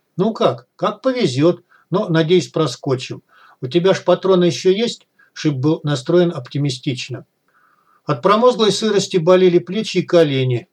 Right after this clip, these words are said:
Влага пропитала всю одежду до самых последних складок. Дождь хлестал так, что, казалось, эти холодные струи летят и с неба, и в небо, и слева, и справа, заливают глаза и затекают в рукава,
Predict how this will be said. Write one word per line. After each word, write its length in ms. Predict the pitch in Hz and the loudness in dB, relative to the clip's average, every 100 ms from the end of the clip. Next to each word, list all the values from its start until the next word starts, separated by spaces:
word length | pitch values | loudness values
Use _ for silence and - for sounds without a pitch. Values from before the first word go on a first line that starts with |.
| _ _ - | _ _ 0
Влага 260 | 165 156 | 2 2
пропитала 580 | 147 156 165 156 165 147 | -2 -2 -2 0 0 0
всю 200 | 131 151 | -2 0
одежду 440 | 147 185 214 160 | 0 -2 -4 -2
до 100 | 139 | -2
самых 400 | 131 170 160 131 | 0 0 0 -2
последних 500 | - 135 170 165 143 | -6 -4 -2 -2 -2
складок. 600 | 127 - 135 117 - - _ _ - _ | -8 -4 -2 -2 -6 -16 _ _ -20 _
Дождь 240 | 175 202 | -4 -4
хлестал 540 | - 185 185 - 196 196 | 0 0 0 0 0 2
так, 180 | 226 | -2
что, 180 | 220 - | -2 -6
казалось, 540 | 135 160 160 185 156 170 | -2 0 2 2 2 -2
эти 140 | - | -6
холодные 480 | - 170 175 156 165 | 0 2 2 0 -4
струи 340 | - 214 208 | -4 -2 0
летят 400 | 143 143 180 170 | 0 0 0 0
и 140 | - 151 | -4 -8
с 140 | - | -6
неба, 320 | 185 202 147 | -4 -4 -4
и 120 | 151 | -4
в 80 | 131 | -2
небо, 300 | 170 202 143 | -2 -2 -4
и 40 | 127 | -4
слева, 380 | - 175 180 | -2 0 2
и 60 | 143 | 0
справа, 540 | 127 - 185 170 127 - - - | -6 0 2 2 0 -6 -20 -18
заливают 520 | 127 147 160 175 165 | -4 2 4 6 4
глаза 420 | 135 156 160 190 208 | 2 0 2 0 -4
и 120 | 156 | -4
затекают 600 | 131 135 147 175 160 - | -4 -4 -2 2 2 0
в 40 | |
рукава, 500 | 143 - 160 196 196 | -8 -2 0 0 -2